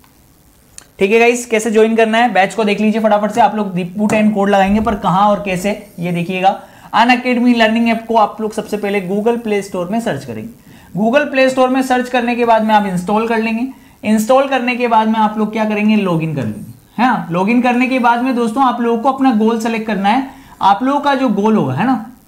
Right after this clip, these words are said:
Login करने के बाद में आप लोग क्या करेंगे, अपना goal select करेंगे। आप लोगों का goal क्या है, Railway exam category goal है तो railway exam category, एसएससी एग्जाम category गोल है तो एसएससी एग्जाम category आप लोग select कर लेंगे। जो भी category आप select करेंगे वो ऊपर लिखी हुई आ जाएगी,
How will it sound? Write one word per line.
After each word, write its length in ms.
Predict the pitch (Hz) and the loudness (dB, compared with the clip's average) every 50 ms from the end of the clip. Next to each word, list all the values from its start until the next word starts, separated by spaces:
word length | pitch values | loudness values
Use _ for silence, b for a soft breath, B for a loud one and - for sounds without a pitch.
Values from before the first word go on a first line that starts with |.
| _ 143 | _ -6
Login 320 | 147 160 165 185 214 233 | -4 -2 0 0 0 0
करने 220 | 226 220 214 226 | 2 2 2 2
के 60 | 226 233 | 2 0
बाद 160 | 233 226 220 | 0 0 2
में 80 | 233 | 2
आप 120 | 226 220 226 | 0 0 0
लोग 120 | 233 214 | -2 0
क्या 120 | 226 247 233 | 0 0 0
करेंगे, 340 | 240 233 233 254 285 302 B B B B B B | 0 0 0 0 0 -2 B B B B B B
अपना 260 | - 202 208 226 247 247 | -4 -2 0 2 2 2
goal 260 | 214 208 214 220 220 214 | 2 2 2 2 2 2
select 260 | 214 196 185 170 - | 0 -2 -2 -2 -4
करेंगे। 280 | 151 127 120 107 110 B B B B | -4 -4 -4 -4 -6 B B B B
आप 260 | - 175 208 - - 269 | 0 0 0 2 2 2
लोगों 260 | 262 269 269 277 277 | 2 4 4 2 2
का 140 | 277 294 285 | 2 2 2
goal 280 | 233 220 233 247 262 254 | 2 2 2 2 2 0
क्या 160 | 262 269 269 | 0 2 2
है, 160 | 254 247 254 262 262 - - - _ _ 147 | 4 4 2 -2 -6 -10 -18 -20 _ _ -6
Railway 360 | 143 175 202 214 233 262 269 | -4 0 0 0 0 0 0
exam 260 | 262 226 247 254 254 | 0 2 2 0 0
category 320 | 247 247 240 247 240 247 254 | 0 -2 -2 -2 -2 -2 0
goal 200 | 226 240 240 240 | 0 0 2 2
है 80 | 240 233 | 0 0
तो 100 | 220 226 | 0 -2
railway 280 | 196 190 190 190 208 | -2 -2 -2 -2 -2
exam 280 | 220 208 208 214 214 214 | -2 0 0 2 2 2
category, 380 | 214 208 208 208 208 208 214 - - - | 2 0 -2 -4 -4 -6 -8 -10 -4 -2
एसएससी 380 | 196 196 196 196 220 214 269 269 | -2 -2 -2 -4 -4 -4 -2 -2
एग्जाम 300 | 262 233 240 262 262 247 | -2 0 0 0 0 2
category 320 | 247 226 240 233 240 233 | 0 0 0 -2 0 0
गोल 220 | 214 226 220 220 | 0 0 2 0
है 80 | 220 220 | 0 0
तो 80 | 254 277 | 0 -2
एसएससी 320 | 247 208 214 208 202 220 | -2 -2 -2 -4 -4 -4
एग्जाम 260 | 214 170 - 196 214 233 | -4 -4 -4 -6 -6 -4
category 380 | 247 208 170 156 139 165 214 | -4 -4 -4 -4 -4 -2 0
आप 180 | 233 190 - 208 | 0 0 -2 -4
लोग 140 | 240 262 - | -6 -8 -4
select 280 | - 233 190 160 - | -4 -4 -4 -4 -6
कर 60 | - | -8
लेंगे। 400 | 131 123 113 113 113 - b b b b b b b b b b b - | -8 -8 -8 -10 -12 -16 b b b b b b b b b b b -4
जो 200 | 147 214 262 285 | 0 2 2 2
भी 100 | 277 339 | 2 0
category 360 | - 320 269 285 277 277 285 277 | -2 -2 -2 -2 -2 0 2 2
आप 140 | 269 262 254 | 2 2 2
select 280 | - 254 233 240 240 | -2 -2 -2 0 0
करेंगे 260 | 247 240 233 240 240 247 | 0 0 2 2 2 4
वो 120 | 233 240 | 4 4
ऊपर 320 | 233 214 202 175 - 240 240 | 4 4 2 2 2 2 2
लिखी 280 | 240 233 208 - 247 | 2 -2 -2 -2 -2
हुई 140 | 233 233 247 | 0 2 4
आ 100 | 240 226 214 | 4 4 2
जाएगी, 280 | 202 214 220 214 269 | 0 -2 -2 -2 -4